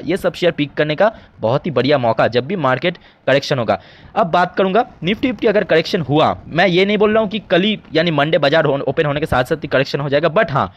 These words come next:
ये हफ्ते के अंदर कभी भी हो सकता है, यही मैं अलर्ट कर दे रहा हूँ आपको। एक दो दिन के अंदर, या तो ट्यूसडे, या तो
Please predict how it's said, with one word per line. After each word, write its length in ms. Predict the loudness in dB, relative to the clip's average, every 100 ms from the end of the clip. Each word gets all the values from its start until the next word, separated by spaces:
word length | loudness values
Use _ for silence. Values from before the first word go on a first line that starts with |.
| -18 -16 -2
ये 140 | 2
हफ्ते 340 | 2 0 -2 0
के 80 |
अंदर 220 | 2 2 0 0
कभी 260 | 0 2
भी 160 | 0 -2
हो 240 | 0 0
सकता 320 | 0 0 0 -2
है, 120 | -4 -2
यही 180 | 0 2
मैं 180 | 0 0
अलर्ट 420 | 0 2 2 0
कर 240 | 0 0
दे 120 | 2
रहा 100 | 2
हूँ 60 | 2
आपको। 180 | -2 0
एक 200 | 2 4
दो 120 | 2
दिन 180 | 0 0
के 100 | 0
अंदर, 280 | 2 0 0
या 80 |
तो 100 | 0
ट्यूसडे, 360 | -2 -2 0 2
या 140 | 2
तो 200 | 2 0